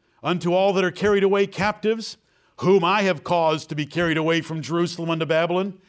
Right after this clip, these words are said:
Always remember, God rules all things, even bad events in your life.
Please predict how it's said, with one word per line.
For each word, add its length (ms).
Always 440
remember, 500
God 320
rules 320
all 220
things, 480
even 320
bad 200
events 360
in 80
your 160
life. 360